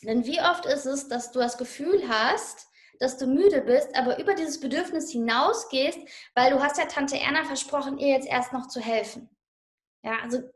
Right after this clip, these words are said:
fährst du jetzt halt zu Tante Erna und hilfst ihr. Und vielleicht ist dir aber in dem Augenblick eher danach, dich einfach für eine halbe Stunde oder Stunde aufs Sofa zu legen.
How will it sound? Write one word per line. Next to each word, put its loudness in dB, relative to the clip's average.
fährst 6
du 4
jetzt 0
halt 6
zu -6
Tante 0
Erna 2
und 2
hilfst 0
ihr. -12
Und 0
vielleicht 2
ist -6
dir 4
aber 0
in -2
dem -2
Augenblick -2
eher 0
danach, 0
dich -10
einfach -6
für -8
eine -4
halbe -2
Stunde -6
oder -4
Stunde -2
aufs -4
Sofa -2
zu -10
legen. -12